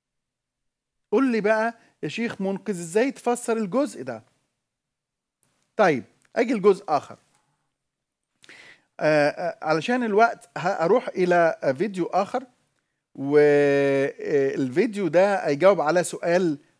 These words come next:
آم، طرح. آه، هحط السؤال قدام حضراتكم. هل، هل تلاميذ المسيح بقى، أنا في ك-، في كلا-، حاجات كتيرة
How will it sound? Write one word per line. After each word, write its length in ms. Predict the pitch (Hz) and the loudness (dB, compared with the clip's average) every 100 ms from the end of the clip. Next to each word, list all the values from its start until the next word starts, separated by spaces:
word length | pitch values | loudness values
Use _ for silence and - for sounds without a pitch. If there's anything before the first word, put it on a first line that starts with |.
| - | -8
آم، 800 | 135 127 127 127 127 123 123 - _ _ - | -2 0 0 -2 -2 -4 -8 -12 _ _ -4
طرح. 400 | 196 208 214 - _ _ _ _ _ _ _ _ _ _ - | 2 4 2 -6 _ _ _ _ _ _ _ _ _ _ -2
آه، 240 | 127 127 | 0 0
هحط 300 | 127 190 180 | -2 -6 -6
السؤال 340 | 143 - 151 | -10 -4 -4
قدام 260 | 156 143 165 | -2 -2 -2
حضراتكم. 580 | - 139 160 - 180 175 - _ _ _ - | -4 -2 -2 -2 -6 -8 -14 _ _ _ 0
هل، 220 | 294 359 | 0 0
هل 240 | - 254 349 | -4 -4 -4
تلاميذ 420 | 196 165 190 202 | -6 -4 -6 -6
المسيح 480 | 165 135 175 147 - | -8 -8 -8 -10 -12
بقى، 160 | - | -18
أنا 180 | 139 180 | -14 -12
في 200 | 180 294 | -6 -6
ك-، 240 | - 233 | -4 -6
في 160 | 156 254 | -4 -6
كلا-، 180 | 220 175 | -2 -2
حاجات 300 | - 185 226 | -2 -6 -6
كتيرة 380 | 180 226 208 | -6 -4 -2